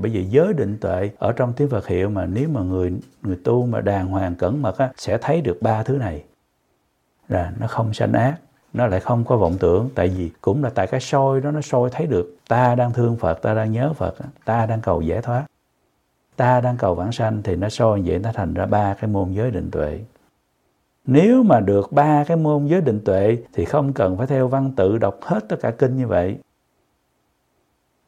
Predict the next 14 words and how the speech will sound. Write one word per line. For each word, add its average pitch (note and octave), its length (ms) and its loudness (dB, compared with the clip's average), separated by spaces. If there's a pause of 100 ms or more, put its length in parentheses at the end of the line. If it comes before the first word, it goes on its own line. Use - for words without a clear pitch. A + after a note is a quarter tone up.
Tại G#2 120 2
vì G2 220 0 (120)
ba C#3 300 2
cái D#3 160 0
môn C#3+ 240 2
này F#2+ 220 -2
là F2 100 -2
đọc F2+ 200 -6
hết F#3 260 -2
tất D#3+ 120 -4
cả B2 120 -2
kinh A2+ 220 -2
rồi F#2+ 100 -6
đó. A2+ 160 -6